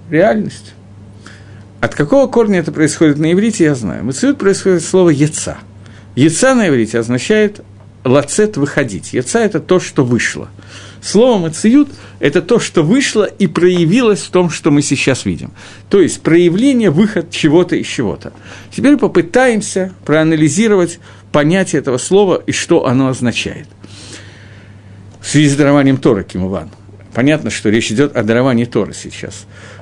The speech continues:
Когда была дана Тора, то произошла вещь, которая называется изменение мациюта, изменение реальности этого мира.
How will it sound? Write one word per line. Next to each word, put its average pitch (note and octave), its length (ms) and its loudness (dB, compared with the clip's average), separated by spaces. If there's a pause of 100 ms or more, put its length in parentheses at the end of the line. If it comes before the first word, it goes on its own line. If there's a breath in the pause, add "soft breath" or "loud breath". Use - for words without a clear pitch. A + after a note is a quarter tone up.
(120 loud breath)
Когда F#3 340 2
была G#3+ 280 2
дана E3 360 0
Тора, F#3 400 0 (220)
то C#3+ 220 0 (120)
произошла D#3+ 800 2 (200)
вещь, G#3 300 -2
которая C#3+ 340 0
называется D3+ 720 0
изменение E3+ 1080 2 (100)
мациюта, A#2+ 680 -4
изменение F3+ 880 2
реальности D3 840 0
этого G#2+ 420 -2
мира. E2+ 280 -8